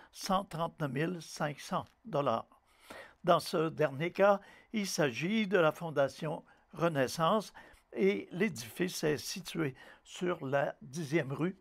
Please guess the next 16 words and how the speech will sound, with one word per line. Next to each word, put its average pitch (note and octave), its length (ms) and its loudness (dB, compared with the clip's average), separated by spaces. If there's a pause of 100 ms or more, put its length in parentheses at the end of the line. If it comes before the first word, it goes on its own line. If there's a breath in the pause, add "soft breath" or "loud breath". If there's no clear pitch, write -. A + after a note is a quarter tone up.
(160)
Sud. C#3 520 -2 (1000 loud breath)
De F3+ 80 4
leur F#3 220 6
côté, F3+ 320 -2
les G3 260 2
chantiers E3 520 0
de E3 200 4
construction C#3 800 -2
neuve C#3 520 2 (400 loud breath)
vont F3 440 4
bon F3+ 300 6
train, F3 280 0 (340 loud breath)
alors F#3 260 6
que E3+ 100 -2
d'importants F3+ 800 2
projets C#3+ 560 0